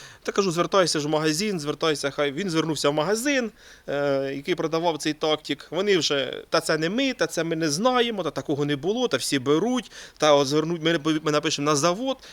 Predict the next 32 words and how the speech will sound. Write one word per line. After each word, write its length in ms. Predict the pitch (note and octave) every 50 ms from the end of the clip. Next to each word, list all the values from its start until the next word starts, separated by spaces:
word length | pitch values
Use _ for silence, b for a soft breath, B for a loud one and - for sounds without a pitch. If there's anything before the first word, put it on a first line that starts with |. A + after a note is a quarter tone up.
| B B
а 80 | - C3
що 100 | - D3+
там 180 | - D#3+ D#3+
завод?» 380 | D3 D#3+ F#3 G3+ B3 B3 A#3 b b b
Коротше, 280 | - G3 A#3 A#3 A3+ A3
крайнього 400 | G#3 B3 B3 B3+ A#3+ A3+ G3+ F#3+
там 180 | - F#3+ F#3+
уже 160 | F#3+ F3+ F#3 F#3
не 80 | F3+
знайдеш. 460 | F3 E3 B2 G#2+ G2+ G2+ - - - B B B
Це 160 | B - G3
вже 140 | F3+ D#3+ E3+
ясно 300 | F3+ G3+ G3 D#3+ - F3
і 60 | E3+
понятно, 440 | E3 F3 F#3 G#3 A#3+ A#3 G3 E3+ D#3
крайнього 420 | - - G#3 G3 F#3 E3+ D#3 D#3 E3+
не 80 | G3+
знайдеш. 480 | A#3 C4+ D4 C4+ B3+ A3 A3 G3+ - B B B B B B B B B B B B B B B B _ _ _ _ _ _ _ -
Е, 360 | D#3+ E3+ F3+ F3 F3 E3+ E3+ -
але, 480 | G3 G#3 G#3+ F#3+ E3 C3 A#2 A2 A#2 G2+ B B B B B B B -
що 240 | - - - B3+ C4
я 120 | A#3 G#3
хочу, 440 | - - G3+ G#3+ - - F#3+ F3+ E3 -
зачем 320 | D#3+ C#3+ F3 F3 - G3+ F#3+
я 80 | F#3
це 120 | D#3 - E3+
вам 140 | E3 D#3
розказую? 640 | D#3 D3+ C#3+ - - A#2+ A2 A2 G2+ G#2+ G#2 G#2 G#2 C#3 -
Для 160 | - D3+ F3+
того, 320 | F3+ - B3+ B3 A#3+ A3+ G3+
щоб 260 | - - F3+ D#3+ C#3+ C3+
ви 400 | D3 F3 G3 G3+ G3+ G3 F#3+